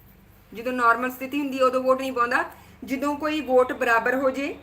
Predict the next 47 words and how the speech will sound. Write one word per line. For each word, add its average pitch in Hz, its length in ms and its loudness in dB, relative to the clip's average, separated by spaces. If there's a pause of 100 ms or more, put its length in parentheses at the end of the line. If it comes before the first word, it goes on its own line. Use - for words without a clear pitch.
(560)
ਵੀ 262 100 -4
ਕਿਸੇ 277 280 -8
ਖਾਸ 247 400 -2
ਹਾਲਤਾਂ 254 280 -2
ਦੇ 254 80 0
ਵਿੱਚ 247 180 -2
ਜਿਵੇਂ 254 180 -4
ਕੋਈ 262 120 -6
ਵੋਟ 240 300 0
ਕਿਸੇ 254 220 -8
ਮਾਮਲੇ 240 340 0
ਦੇ 240 80 -4
ਵਿੱਚ 240 160 -2
ਬਰਾਬਰ 233 320 0
ਹੋਵੇ 254 240 -2 (300)
ਤਾਂ 294 120 -4
ਕਾਸਟਿੰਗ 269 600 0
ਵੋਟ 262 160 2
ਆ 254 40 0
ਜਿਹੜੀ 247 180 -4
ਪਾ 254 200 2
ਸਕਦਾ। 170 500 -6 (840)
ਇਹ 262 140 -8
ਧਿਆਨ 269 260 0
'ਚ 254 60 -6
ਰੱਖਣਾ 247 280 -4
ਰਾਜੇ। 247 320 -2 (1700)
ਉਪ 262 180 -4
ਰਾਸ਼ਟਰਪਤੀ 277 500 -4
ਕੋਲ 277 180 -4
ਇਹ 277 240 -2
ਅਧਿਕਾਰ 277 340 0
ਹੁੰਦਾ 254 260 -2 (280)
ਕਾਸਟਿੰਗ 277 480 0
ਵੋਟ 262 140 4
ਪਾਉਣ 254 260 -4
ਦਾ, 302 160 0 (140)
ਵੀ 247 80 -6
ਜੇ 262 160 -6
ਕਿਸੇ 269 220 -6
ਮਾਮਲੇ 254 320 -2
ਦੇ 254 60 -6
ਵਿੱਚ 254 180 -4
ਬਰਾਬਰ 233 340 0
ਵੋਟਾਂ 254 260 -4
ਹੋ 254 140 -4
ਜਾਣ 262 220 -4